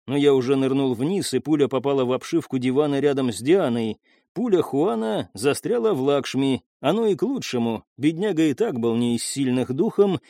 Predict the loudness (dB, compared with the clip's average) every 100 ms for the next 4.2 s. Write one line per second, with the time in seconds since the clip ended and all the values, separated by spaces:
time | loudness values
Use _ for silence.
0 | _ 0 2 4 2 2 0 -2 -2 -2
1 | 0 0 0 -2 -2 -4 -8 -4 -2 0
2 | -2 -2 -2 -2 0 0 0 -2 -6 _
3 | -4 -4 -6 -16 -2 0 2 0 0 -2
4 | -2 -4